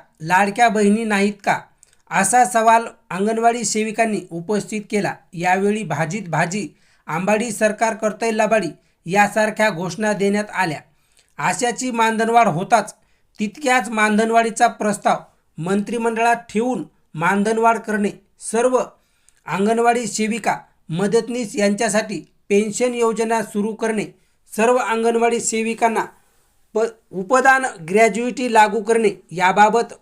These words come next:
कारवाई अद्यापही पूर्ण झालेली नाही. ती कार्यवाही करावी,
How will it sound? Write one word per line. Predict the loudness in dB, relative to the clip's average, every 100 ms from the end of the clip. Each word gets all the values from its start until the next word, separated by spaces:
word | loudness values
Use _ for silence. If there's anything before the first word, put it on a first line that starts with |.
| _ _ _ _
कारवाई | 2 4 4 4
अद्यापही | 4 0 2 0 2 0 -2 -12 _
पूर्ण | 0 2 2
झालेली | 2 2 2 0
नाही. | 0 -2 -6 _ _ _ _
ती | -8 0
कार्यवाही | 2 4 4 4 2
करावी, | 2 4 4 2